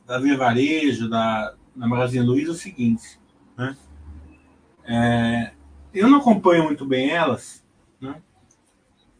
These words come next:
É, mas você, você olhando o resultado delas, assim, né, os, os indicadores,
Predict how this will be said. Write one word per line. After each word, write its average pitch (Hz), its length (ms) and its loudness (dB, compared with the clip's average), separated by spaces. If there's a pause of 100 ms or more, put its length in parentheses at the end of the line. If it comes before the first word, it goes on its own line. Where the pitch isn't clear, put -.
(560)
É, 131 840 0 (1500)
mas 170 680 -4 (880)
você, 180 380 -2 (220)
você 156 320 0
olhando 185 420 6
o 151 40 2
resultado 131 760 2
delas, 113 400 -2
assim, 120 460 -10 (200)
né, 120 280 -2
os, 104 680 -6
os 101 60 0
indicadores, 113 840 2